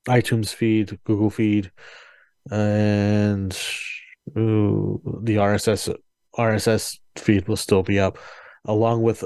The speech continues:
the banners and, uh, all that stuff is still gonna be in place because I didn't wanna lose that, uh, because people, this knowledge is good for anybody out there, and it can be listened to anytime, uh, especially when all of our lives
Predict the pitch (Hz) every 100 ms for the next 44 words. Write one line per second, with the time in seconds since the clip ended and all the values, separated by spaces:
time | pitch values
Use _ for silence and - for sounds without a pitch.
0 | 120 110 104 110 110 110 110 98 - 113
1 | 107 101 98 92 _ - _ _ _ _
2 | - 98 92 90 92 110 - 123 120 117
3 | - 113 110 - 107 107 101 101 90 -
4 | - - _ _ _ _ _ 110 117 107
5 | 107 113 117 117 117 104 113 104 107 -
6 | - - _ - 98 95 95 95 98 117
7 | 123 117 104 - 127 135 123 120 98 -
8 | _ _ _ _ _ - 131 135 - 135
9 | 139 113 110 - 127 120 - 113 107 117
10 | 107 104 95 92 101 98 101 113 110 107
11 | 107 - 113 110 110 - - 101 98 98
12 | _ _ - - - - 117 101 - 107
13 | 120 110 110 101 107 110 113 107 104 101
14 | 101 -